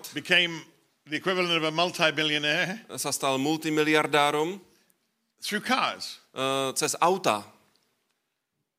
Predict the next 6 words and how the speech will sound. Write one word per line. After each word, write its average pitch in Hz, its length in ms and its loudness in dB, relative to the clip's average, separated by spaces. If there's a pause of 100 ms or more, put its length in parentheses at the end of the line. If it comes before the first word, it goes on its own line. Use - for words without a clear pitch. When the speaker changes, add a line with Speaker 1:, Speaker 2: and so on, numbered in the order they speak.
(920)
Speaker 1:
Rockefeller 208 560 6
became 190 460 2
a 180 60 4
multi-billionaire 196 1040 2 (720)
through 202 240 -4
oil. 160 400 4